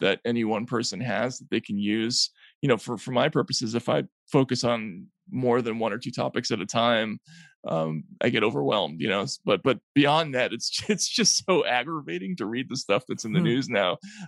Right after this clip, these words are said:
Speaker 1: uh, that I, I don't, I think it's not good for your mental health. Like, I think we probably, we have to ration that somehow, uh,
Speaker 2: It's
Speaker 1: in the
Speaker 2: true.
Speaker 1: future. Mm-hmm.
Speaker 2: And it is like the, you know, the economics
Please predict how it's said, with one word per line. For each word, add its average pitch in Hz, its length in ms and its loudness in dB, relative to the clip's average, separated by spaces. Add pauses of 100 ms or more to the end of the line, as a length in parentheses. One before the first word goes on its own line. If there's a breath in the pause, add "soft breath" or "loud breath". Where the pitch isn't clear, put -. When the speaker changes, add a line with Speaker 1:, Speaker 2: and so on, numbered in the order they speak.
(100)
Speaker 1:
uh, 98 420 4
that 98 160 2
I, 110 60 0 (220)
I 92 60 2
don't, 104 240 -2
I - 60 0
think 110 200 -4
it's - 260 -4 (100)
not 98 260 2
good 95 160 -2
for - 140 -12
your 67 100 -2
mental 73 280 0
health. 92 340 0
Like, - 180 0
I - 60 0
think - 160 -8 (100)
we - 100 -6
probably, 135 460 2
we 104 120 2
have - 160 -2
to 85 100 -4
ration 76 540 -2
that - 300 -10
somehow, - 560 -4 (160)
uh, - 420 -2
Speaker 2:
It's - 260 -4
Speaker 1:
in - 60 0
the - 60 -2
Speaker 2:
true. 165 120 0
Speaker 1:
future. 151 340 0 (560)
Mm-hmm. 156 280 -8
Speaker 2:
And 233 160 4
it 247 80 0
is 302 240 0
like 226 260 -2
the, 214 480 -2 (160)
you 196 80 -2
know, 180 140 0
the 175 140 -2
economics 175 640 -2